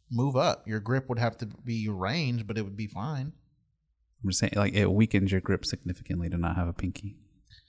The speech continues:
Speaker 1: I mean, hopefully I'm not hanging off of any kind of buildings or anything
Speaker 2: You
Speaker 1: in
Speaker 2: never
Speaker 1: the
Speaker 2: know.
Speaker 1: future.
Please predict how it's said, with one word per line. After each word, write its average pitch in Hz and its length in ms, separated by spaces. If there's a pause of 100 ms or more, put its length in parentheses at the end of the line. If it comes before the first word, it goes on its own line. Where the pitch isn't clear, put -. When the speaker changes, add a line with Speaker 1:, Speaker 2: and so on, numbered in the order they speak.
(560)
Speaker 1:
I 95 40
mean, 98 120
hopefully 120 320
I'm 117 80
not 98 100
hanging 117 300
off 113 160
of 120 80
any 110 100
kind 113 240
of 101 100
buildings 110 560
or 87 80
anything 90 460 (540)
Speaker 2:
You 92 80
Speaker 1:
in - 20
Speaker 2:
never 95 140
Speaker 1:
the 95 60
Speaker 2:
know. 107 80
Speaker 1:
future. 87 360